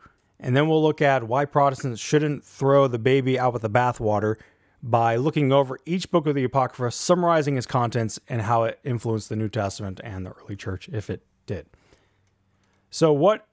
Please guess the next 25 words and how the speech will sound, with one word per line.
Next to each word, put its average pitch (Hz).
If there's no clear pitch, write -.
is 165
the 135
Old 135
Testament 123
Apocrypha? 113
Well, 117
the 120
Apocrypha, 127
or 123
again 151
sometimes 135
called 117
the 101
Deuterocanonical 117
books 101
by 92
Catholics 92
and 107
Orthodox, 92
are 110
a -
collection 123
of 101
Jewish 170
literature 139